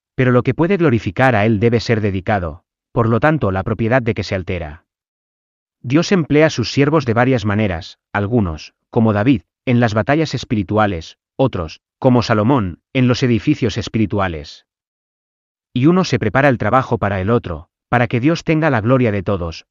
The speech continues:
versos quince a dieciocho. David no hizo mal,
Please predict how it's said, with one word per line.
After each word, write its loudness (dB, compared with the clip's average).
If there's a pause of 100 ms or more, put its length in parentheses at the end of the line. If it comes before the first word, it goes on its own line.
versos -4
quince 0
a -2
dieciocho. -8 (920)
David 0
no 4
hizo 0
mal, -4